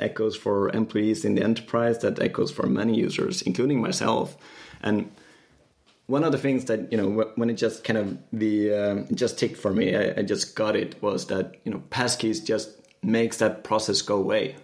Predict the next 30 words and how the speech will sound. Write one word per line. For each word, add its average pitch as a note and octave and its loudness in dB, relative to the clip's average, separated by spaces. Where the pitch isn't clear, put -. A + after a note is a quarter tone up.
There's A2+ 0
no C#3+ 2
more A#2+ 2
forgotten G#2 0
passwords, - -2
no G#2+ -2
having A#2 2
to A2 0
remember G2+ 2
what - 2
account G#2+ -2
went - -2
where. C3+ 0
Um, G2 0
so, G2+ 0
you - -2
know, G2+ -2
when A#2 2
I C3+ 2
realized A#2+ 2
that F#2 -2
passkeys G#2 0
are, G#2 0
are G2+ 0
verified A#2 0
mom A2 2
and G2+ 0
dad G2+ 0
proof, C#3 -2
uh, G2 0